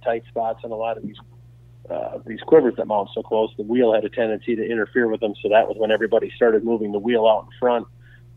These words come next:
and that, that Kingpin was our first, uh, first dip into that territory. And that, that site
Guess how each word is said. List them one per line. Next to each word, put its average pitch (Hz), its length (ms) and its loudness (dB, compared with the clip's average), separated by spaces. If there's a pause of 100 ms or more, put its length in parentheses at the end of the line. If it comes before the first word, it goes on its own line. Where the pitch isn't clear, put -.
(160)
and 101 220 -4
that, 101 220 -4
that 107 200 -2
Kingpin 120 380 -2
was 104 180 -4
our 110 300 2
first, 107 360 -4
uh, 104 280 0 (680)
first - 260 0
dip 120 220 2
into 104 180 -2
that 110 260 0
territory. 104 500 -4
And 98 100 -6
that, 107 200 -2 (400)
that 120 320 4
site 107 240 -4